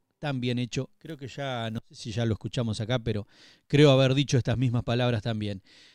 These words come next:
Eh, hablando de bandas, eh, las doce vidas de Atenea estrenó Chocolate o Miel el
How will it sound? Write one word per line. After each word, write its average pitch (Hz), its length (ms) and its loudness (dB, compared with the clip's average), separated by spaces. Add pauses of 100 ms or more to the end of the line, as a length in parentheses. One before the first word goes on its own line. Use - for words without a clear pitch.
(140)
Eh, 139 420 6
hablando 170 320 4
de 190 80 6
bandas, 208 580 2
eh, 131 540 0
las 120 720 -2
doce 151 320 0
vidas 156 240 2
de 131 100 2
Atenea 127 400 -2
estrenó 123 880 0 (320)
Chocolate 139 540 2
o 131 80 4
Miel 202 440 0
el 110 480 -6